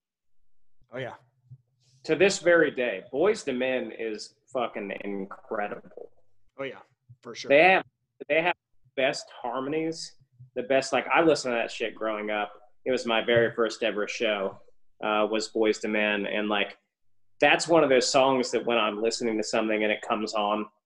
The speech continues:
Speaker 2: uh, the radio, like, man, that, that, that is one of those things that crushes me back to high school. When I hear Boyz two Men, that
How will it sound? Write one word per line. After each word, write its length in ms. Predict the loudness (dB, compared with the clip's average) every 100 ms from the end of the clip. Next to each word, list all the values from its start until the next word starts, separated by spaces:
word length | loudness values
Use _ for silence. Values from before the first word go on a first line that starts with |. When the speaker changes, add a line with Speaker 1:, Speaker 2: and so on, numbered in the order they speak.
| _ _ _ -4
Speaker 2:
uh, 400 | 2 4 4 2 -2 -10 _ _
the 80 | -2
radio, 540 | 2 2 4 4 4 2 -4 _ _ _ _ -4
like, 400 | -2 -2 -4 0
man, 360 | 4 6 4 2
that, 240 | 2 0 -4 2
that, 280 | 4 4 2 -12 -14 0
that 260 | 4 6
is 160 | 4 2
one 180 | 0 0
of 60 |
those 200 | 0 -2
things 260 | -2 -4 -4
that 200 | -8 -8
crushes 760 | -12 0 4 6 4 2 0 0
me 120 | 0
back 320 | 2 2 2
to 80 | -4 -4
high 160 | -6
school. 320 | -6 -12 -14 -16 -20 -20 -20 -12
When 120 | 0 2
I 140 | 4
hear 240 | 4 0 2
Boyz 300 | 2 2 -4
two 80 |
Men, 280 | -6 -6 -4
that 220 | -2 -2